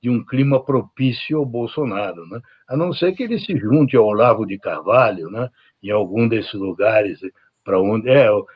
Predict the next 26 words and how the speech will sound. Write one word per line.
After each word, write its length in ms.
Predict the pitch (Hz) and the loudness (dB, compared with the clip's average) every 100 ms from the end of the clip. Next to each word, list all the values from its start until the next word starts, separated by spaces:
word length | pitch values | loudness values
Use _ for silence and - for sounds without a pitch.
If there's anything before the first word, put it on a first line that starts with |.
| _ - | _ -4
eu 200 | 120 123 | 0 2
vi 220 | 123 139 | 6 6
aí 220 | 123 127 | 8 6
um 180 | 131 127 | 4 0
comentário 680 | - 117 110 101 117 127 127 | -2 -6 -6 -6 0 0 0
que 60 | - | -6
só 260 | - 113 | -2 -2
resta 320 | 104 123 - 123 | 0 -4 -2 -4
o 140 | 107 | -4
hospício. 640 | 101 - - 123 - - _ - - - | -6 -8 0 0 0 -18 _ -20 -20 -8
Essa 280 | 123 - | -6 -2
é 20 | 156 | 2
uma 180 | 151 | 2
boa 300 | 127 117 170 127 | 2 2 0 0
<laughs> 80 | - | -4
sugestão, 680 | 170 147 175 - - 107 90 - | -2 2 0 0 -8 -8 -6 -6
mas 340 | - 117 - - 156 139 196 | -6 -6 -10 -8 -4 0 2
o 100 | 123 | 4
manicômio, 840 | 135 151 139 147 147 160 156 175 - - _ - | 4 4 2 2 2 2 0 -4 -10 -20 _ -2
o 100 | 120 | 2
manicômio 680 | 143 147 139 143 160 160 - | 4 4 2 2 2 2 2
talvez 440 | 165 143 151 127 | 4 4 2 2
seja 260 | 135 147 156 | 0 0 0
o 60 | |
melhor, 500 | 165 143 110 95 90 | 0 0 2 0 -4
viu? 240 | 92 107 | -8 -8